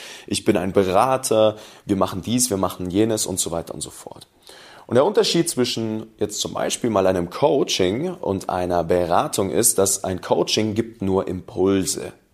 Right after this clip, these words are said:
Ja? Ein Coaching am Ende des Tages bedeutet nichts anderes, außer die Person sagt euch, „Ja, probiert doch mal hier ein bisschen und probiert doch mal da ein bisschen und hier habt ihr noch Potenziale, die in euch stecken“ und so weiter und so fort.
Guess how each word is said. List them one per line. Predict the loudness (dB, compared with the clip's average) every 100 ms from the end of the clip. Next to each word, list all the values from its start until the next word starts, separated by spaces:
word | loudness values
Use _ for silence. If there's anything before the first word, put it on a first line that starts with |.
| -18
Ja? | -6 -4 -6 -14 -20 -20 -20 -20 -4
Ein | -4
Coaching | 0 0 2 0 2
am | 0
Ende | 2 0
des | 0 0
Tages | -2 -2 -2 -4
bedeutet | -4 -2 -2 -2 -2
nichts | -4 -2 -2
anderes, | -2 -2 0 0
außer | -2 -2 0 2 0 -2 -20 -14
die | -12
Person | -6 -2 0 0 0
sagt | -2 -2
euch, | -6 -6
„Ja, |
probiert | -8 -8 -8 -12 -10
doch | -10
mal | -10 -10
hier | -6 -6
ein | -4
bisschen | -4 -2 -2 -4 -10 -20 -20 -8
und | -8
probiert | -4 -2 0 2
doch | 0
mal | -2
da | -2 0
ein | 0 0
bisschen | -4 -4 -6 -10 -16 -20 -20 -20
und | -8 -6
hier | -2 -2
habt | 0 -2
ihr |
noch | -2 -6 -10 -12 -12
Potenziale, | -12 -10 -6 -2 -2 -2 -4 -4
die | -4 -4
in | -2
euch | -2 -2 -4
stecken“ | 0 -2 -2 -6
und | -4
so | 0
weiter | 2 2 0
und | -2
so |
fort. | -4 2 4 2